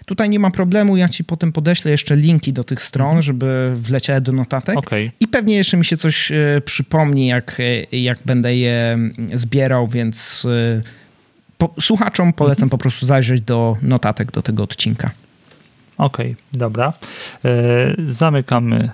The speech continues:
Speaker 2: pentesty. Wszystko już mamy zabezpieczone, potestowane. E, przechodzimy do <laughs> tematu, który już trochę był też, e, anonsowany, czyli bug bounty. E, powiedz mi, czy jest, e,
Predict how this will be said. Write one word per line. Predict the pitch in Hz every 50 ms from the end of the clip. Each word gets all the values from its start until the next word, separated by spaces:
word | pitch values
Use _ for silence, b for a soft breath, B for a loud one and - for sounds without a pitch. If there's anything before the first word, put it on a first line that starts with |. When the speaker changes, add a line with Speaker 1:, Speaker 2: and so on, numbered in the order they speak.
| - _ _
Speaker 2:
pentesty. | - 123 110 110 - 156 156 - - - 175 175 180 170 - - -
Wszystko | - - - 135 - - - 123
już | 120 117 110 -
mamy | - 120 117 113 110 113 117 117 117
zabezpieczone, | 110 127 127 120 117 117 - - 123 - - 147 147 139 139 139 131
potestowane. | - 120 113 - 117 - - - 127 127 139 143 139 139 139 139 135 - B B B B B B B B
E, | 123 117 117 117 117
przechodzimy | 113 - - 143 123 123 120 113 123 127 127 120 117
do | 107 110 117 117 117 117 107 113
<laughs> | - -
tematu, | - 131 127 123 - - - - 120
który | - - - 117 117
już | 117 117 110 -
trochę | - 135 127 - 131 120
był | 131 127 117
też, | - - 120 - - - -
e, | 117 113 117 127 -
anonsowany, | 123 123 123 117 113 - 123 110 107 117 117 127 143 143
czyli | 135 - 135 123 120 120 113
bug | 117 120 117 113
bounty. | 117 123 120 113 110 104 - 117 120 135 B B B B B B B B B B _
E, | 120 113 110 110
powiedz | - - 175 156 131 117 - -
mi, | 127 113
czy | - - 131 127 120 127 127 - 85 - -
jest, | 127 131 135 123 - - - - 127
e, | 120 117 117 107